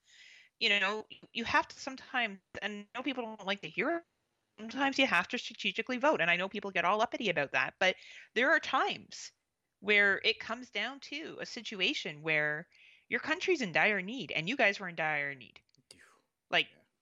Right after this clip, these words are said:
Speaker 1: bad. <laughs> So
Speaker 2: Well, here's, here's to hope. Uh,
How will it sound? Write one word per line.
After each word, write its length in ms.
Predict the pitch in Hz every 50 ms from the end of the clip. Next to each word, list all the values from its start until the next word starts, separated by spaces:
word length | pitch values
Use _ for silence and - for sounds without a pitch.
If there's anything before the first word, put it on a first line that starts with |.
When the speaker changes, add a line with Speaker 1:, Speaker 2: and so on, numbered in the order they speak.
| _ _ -
Speaker 1:
bad. 300 | 175 156 139 117 107 - - _ _ _ _ -
<laughs> 520 | - - 381 392 427 415 403 381 320 - - -
So 540 | - - - - - 202 - 196 185 180 - _ _ _ - - - - - _ _ - _ _ _ _ _ _ _ _ _ _ _ _ _ _ _ _ _
Speaker 2:
Well, 340 | - 110 113 113 110 110 _ _ -
here's, 360 | 143 135 139 127 - - - _ _
here's 360 | - - - 165 165 165 -
to 140 | - 185 170
hope. 360 | 151 156 160 147 131 127 _ - - _ _ _ _ - 127
Uh, 540 | 123 120 117 117 113 113 113 110 110 107